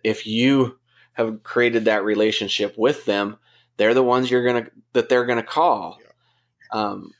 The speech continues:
Speaker 1: and, and that's great. But the, that also comes to the point of you never, ever, ever want to be to the point where you have one customer being your bread and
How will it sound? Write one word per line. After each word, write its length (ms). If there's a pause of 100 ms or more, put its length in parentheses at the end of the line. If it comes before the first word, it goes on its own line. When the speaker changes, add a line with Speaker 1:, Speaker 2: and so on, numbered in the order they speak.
(260)
Speaker 1:
and, 220 (100)
and 100
that's 220
great. 720 (1120)
But 160
the, 280
that 220
also 720 (680)
comes 300
to 100
the 100
point 500
of 560 (520)
you 180
never, 500
ever, 340
ever 320
want 300
to 80
be 640 (1000)
to 160
the 100
point 360
where 160
you 180
have 280
one 400
customer 720
being 440
your 200
bread 300
and 180